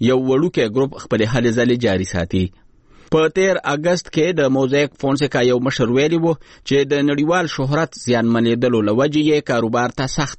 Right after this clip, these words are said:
تاوان رسېدلی او په نتیجه کې یې د نړۍ په یو شمېر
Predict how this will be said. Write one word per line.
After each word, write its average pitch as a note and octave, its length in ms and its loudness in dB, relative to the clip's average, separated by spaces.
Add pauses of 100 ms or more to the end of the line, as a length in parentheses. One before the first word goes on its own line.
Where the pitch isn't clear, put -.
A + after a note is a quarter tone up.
تاوان G2+ 440 0
رسېدلی F#2 420 0 (300)
او G2 160 2
په G#2+ 140 0
نتیجه G#2 300 0
کې B2 220 -2
یې B2 100 2 (120)
د - 20 2 (180)
نړۍ A2 220 0 (140)
په G#2 160 2
یو C#3 140 4
شمېر C3 220 -2